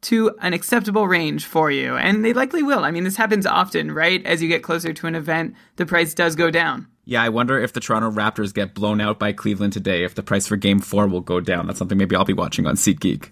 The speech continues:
Speaker 1: And you can make the price go down yourself with a promo code from us, right, Elon?
Speaker 2: Yeah, SeatGeek is offering a twenty dollar rebate to Keeping Karlsson listeners for their first SeatGeek purchase.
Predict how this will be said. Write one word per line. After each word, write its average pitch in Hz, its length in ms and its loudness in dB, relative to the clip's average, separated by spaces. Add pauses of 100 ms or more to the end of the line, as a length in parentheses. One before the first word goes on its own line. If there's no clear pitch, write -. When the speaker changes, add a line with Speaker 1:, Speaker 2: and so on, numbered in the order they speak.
Speaker 1:
And 202 140 2
you 214 100 0
can 233 140 0
make 214 200 0
the 226 60 2
price 214 260 -2
go 214 120 0
down 208 220 0
yourself 214 800 -2 (100)
with 202 160 2
a 208 60 -4
promo 240 380 2
code 156 280 0
from 160 200 0
us, 151 200 -4
right, 175 180 2
Elon? 269 380 0 (240)
Speaker 2:
Yeah, 156 200 2
SeatGeek 202 420 2
is 190 100 0
offering 175 380 0
a 143 40 4
twenty 233 440 -2
dollar 208 340 2
rebate 165 600 2 (280)
to 139 120 -4
Keeping 190 280 0
Karlsson 170 440 2
listeners 151 440 2
for 143 100 -4
their 123 120 0
first 180 420 0
SeatGeek 151 360 -2
purchase. 147 380 0